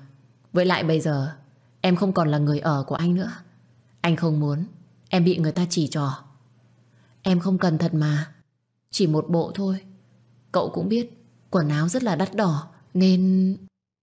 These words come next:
"Cái đấy anh không quan tâm. Cho dù phải bán cả gia sản, thì anh phải lo cho em.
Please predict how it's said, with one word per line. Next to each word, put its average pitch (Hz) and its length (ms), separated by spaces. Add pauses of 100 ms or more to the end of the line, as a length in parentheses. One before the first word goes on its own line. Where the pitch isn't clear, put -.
(460)
"Cái 165 120
đấy 160 140
anh 190 120
không 175 160
quan 165 180
tâm. 156 200 (680)
Cho 185 200
dù 160 200
phải 147 160
bán 151 220
cả 170 120
gia 165 180
sản, 147 260 (800)
thì 160 180
anh - 220
phải 156 100
lo 160 220
cho 165 140
em. 160 200